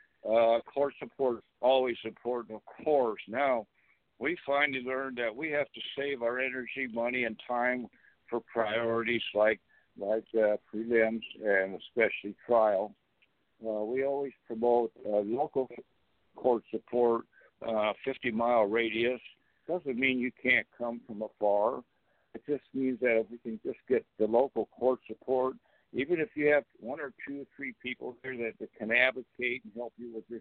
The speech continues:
case, like Joe and Minnie, uh, that means so much to, uh, these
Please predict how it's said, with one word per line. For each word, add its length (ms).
case, 240
like 160
Joe 300
and 100
Minnie, 340
uh, 360
that 200
means 180
so 100
much 240
to, 320
uh, 220
these 140